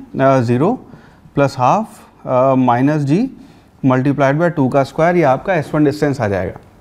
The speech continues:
Now, दो से चार डिस्टेंस निकालने के लिए, एस टू निकालने के लिए हम ये कर सकते हैं कि इस टोटल में से ये वाला माइनस कर दें, तो आपका एस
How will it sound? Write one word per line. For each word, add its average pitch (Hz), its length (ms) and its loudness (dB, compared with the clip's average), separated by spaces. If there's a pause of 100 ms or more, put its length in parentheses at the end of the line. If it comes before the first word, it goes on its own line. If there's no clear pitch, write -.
Now, 120 140 2 (580)
दो 156 300 6
से 247 160 -2
चार 208 260 -2
डिस्टेंस 202 340 -2
निकालने 160 480 2
के 185 100 0
लिए, 190 260 2
एस 143 160 -4
टू 208 80 2
निकालने 151 420 2
के 160 60 2
लिए 175 100 4
हम 165 200 4
ये 190 80 6
कर 170 160 2
सकते 156 300 -2
हैं 185 80 4
कि 202 60 4
इस - 160 0
टोटल 170 300 2
में 165 160 2
से 196 200 0
ये 156 220 2
वाला 160 240 2
माइनस 131 360 0
कर 110 120 -4
दें, 95 160 -4 (600)
तो 135 60 0
आपका 156 340 2
एस 147 180 -2